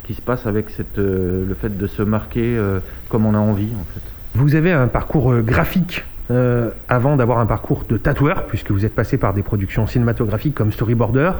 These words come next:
Speaker 2: et vous êtes installé comme tatoueur par la suite, si j'ai bien compris. Vous avez un regard de tatoueur désormais sur le tatouage et son univers, ou plus un regard d'artiste dessinateur,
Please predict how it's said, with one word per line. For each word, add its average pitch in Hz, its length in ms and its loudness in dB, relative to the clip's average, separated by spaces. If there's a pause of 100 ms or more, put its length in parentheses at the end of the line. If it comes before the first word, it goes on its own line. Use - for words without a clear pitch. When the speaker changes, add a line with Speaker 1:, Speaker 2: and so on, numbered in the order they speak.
(140)
Speaker 2:
et 127 80 2
vous 117 220 2
êtes 123 140 0
installé 117 240 0
comme 110 140 2
tatoueur 156 340 0 (280)
par 127 120 4
la 143 80 4
suite, 135 240 0
si - 160 -2
j'ai 104 60 2
bien 98 100 2
compris. 101 320 -2 (320)
Vous 131 320 2
avez 151 200 4
un 156 100 4
regard 139 340 2
de 131 100 4
tatoueur 143 580 2
désormais 117 380 2
sur 156 120 0
le 113 60 2
tatouage 147 380 0
et 127 40 2
son 117 160 0
univers, 127 400 2 (720)
ou 170 60 2
plus 175 300 0
un 160 60 4
regard 139 320 2
d'artiste 135 540 0
dessinateur, 131 640 2